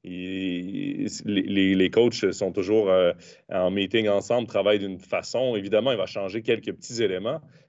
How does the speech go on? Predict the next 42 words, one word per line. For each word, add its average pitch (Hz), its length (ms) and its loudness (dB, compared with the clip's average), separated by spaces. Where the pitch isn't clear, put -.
mais 107 60 -8
c'est 113 140 0
rare 170 180 4
que - 60 -8
ça 101 80 -2
va 101 120 2
être 98 100 -4
une 95 140 -6
révolution 110 880 -2
à - 60 -8
cent 107 260 -4
pour 95 180 -8
cent 135 240 0
quand 95 120 -2
t'amènes 101 300 0
l'adjoint. 101 360 2
Quand 98 140 -6
t'amènes 165 280 0
une, 120 160 -4
une 120 160 0
nouvelle 131 320 4
tête, 143 260 0
euh, 95 420 -4
pour 101 120 -12
diriger 98 340 -8
ton 110 160 -2
équipe, 131 400 -4
là, 117 240 2
tu 120 100 -10
vas 120 80 2
avoir 110 180 0
une 104 80 -8
révolution. 101 680 -6
Là, 139 100 -2
tu 127 120 -10
vas 104 100 4
avoir 107 260 4
une 95 220 -4
période 104 300 0
d'ajustement 104 680 -2
avec, 95 340 -2
euh, 92 120 2